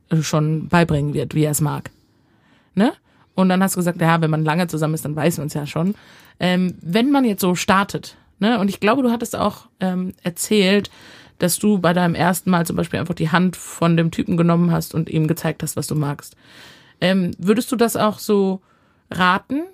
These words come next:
Oder hat das bei dir so angefangen, die Kommunikation? Oder sprichst du dann auch währenddessen, also mit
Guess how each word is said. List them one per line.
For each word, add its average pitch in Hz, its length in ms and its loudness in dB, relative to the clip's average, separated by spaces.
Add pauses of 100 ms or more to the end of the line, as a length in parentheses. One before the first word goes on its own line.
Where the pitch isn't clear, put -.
(140)
Oder 196 340 0
hat 208 120 -2
das 240 120 -2
bei 208 120 -2
dir 202 220 2
so 202 480 2
angefangen, 240 540 -2
die 233 160 0
Kommunikation? 233 680 -2
Oder 180 200 -2
sprichst - 520 -4
du 285 60 2
dann 247 180 0
auch 214 200 -6
währenddessen, 196 880 0
also 190 200 0
mit 220 340 2